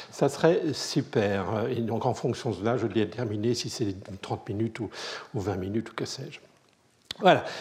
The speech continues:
Et, et puis deuxième point, euh, je, je, j'organise un colloque pour conclure, euh, ma chaire annuelle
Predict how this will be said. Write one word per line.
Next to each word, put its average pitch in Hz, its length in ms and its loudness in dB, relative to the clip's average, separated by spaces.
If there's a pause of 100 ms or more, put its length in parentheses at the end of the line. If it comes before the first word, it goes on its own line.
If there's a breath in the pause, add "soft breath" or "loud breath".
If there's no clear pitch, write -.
(340 loud breath)
Et, 208 200 10
et - 20 6
puis 151 220 4
deuxième 185 380 8
point, 220 500 6
euh, 151 260 8
je, 139 920 6
je, 95 220 4 (260)
j'organise 190 540 6
un 160 80 4
colloque - 540 4 (120)
pour - 160 2
conclure, 175 720 4
euh, 131 220 2
ma 131 180 -2
chaire 139 400 0
annuelle 120 640 0